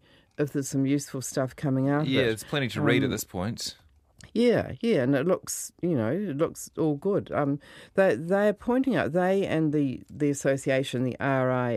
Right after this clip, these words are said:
Speaker 1: A A, are pointing out that in twenty sixteen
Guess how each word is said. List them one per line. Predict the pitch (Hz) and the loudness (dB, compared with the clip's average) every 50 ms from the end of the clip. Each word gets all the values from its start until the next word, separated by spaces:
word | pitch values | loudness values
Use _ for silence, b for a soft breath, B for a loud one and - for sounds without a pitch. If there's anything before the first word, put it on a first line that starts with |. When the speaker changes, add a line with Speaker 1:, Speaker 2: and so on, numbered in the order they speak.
| - | -2
Speaker 1:
A | - 127 131 131 135 | 0 0 2 2 2
A, | 135 123 110 104 107 104 143 B B B B B B B B B | 2 0 0 0 -2 -4 -6 B B B B B B B B B
are | - | -12
pointing | - - 247 254 269 247 233 185 | -6 -2 0 0 2 2 2 2
out | 170 - | 2 2
that | 143 151 151 147 | 2 2 2 2
in | 156 143 139 | 2 2 2
twenty | 139 - - 190 185 170 170 | 0 0 0 0 0 0 -2
sixteen | 151 - - 165 - - - - - 165 160 156 143 131 123 120 131 135 | -4 -2 -4 -4 -4 -4 -8 -2 0 2 4 4 4 4 4 2 0 -2